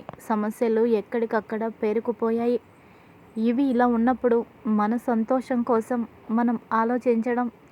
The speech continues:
ఏమాత్రం భావ్యం కాదు. ఇది మన కుటుంబం. మన కుటుంబంలో సమస్యలు వచ్చాయి. వాటిని మనమే సాల్వ్ చేయాలి. అవి వదిలేసి మనం సంతోషంగా ఉంటే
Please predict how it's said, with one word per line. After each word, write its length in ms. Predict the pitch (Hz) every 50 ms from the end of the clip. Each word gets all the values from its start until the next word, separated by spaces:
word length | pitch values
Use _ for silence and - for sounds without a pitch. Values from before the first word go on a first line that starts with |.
| - 208 196
ఏమాత్రం 500 | 220 220 226 226 240 247 233 247 240 247 233
భావ్యం 380 | 220 220 202 202 196 208 214 220
కాదు. 240 | 226 233 226 214 226 - - - - - - - - - - - - -
ఇది 180 | - 240 208 269
మన 240 | 240 226 208 208 233
కుటుంబం. 500 | 233 - 262 220 269 262 254 254 254 233 - - - - -
మన 180 | 214 220 233 247
కుటుంబంలో 640 | 240 262 240 233 233 220 220 226 226 220 214 226 247
సమస్యలు 540 | 226 - 233 214 226 262 247 - 285 262 269
వచ్చాయి. 420 | 254 247 226 - 254 240 226 226 - - - - - - - - - 220
వాటిని 440 | 233 233 226 208 240 214 220 233 240 226 220 - - - -
మనమే 400 | 208 214 214 214 220 220 240 240
సాల్వ్ 380 | 233 - 233 220 226 240 240
చేయాలి. 460 | 233 - - 226 226 233 233 214 196 - - - - - - - - - - -
అవి 220 | - 240 226 247 262
వదిలేసి 600 | 226 220 208 202 233 247 247 240 233 - 254 240 226 - - - - -
మనం 260 | 220 226 247 247 254 233
సంతోషంగా 840 | - - 240 220 208 214 214 - 262 254 - - 240 233 233 247 254
ఉంటే 380 | 254 247 233 226 226 214 254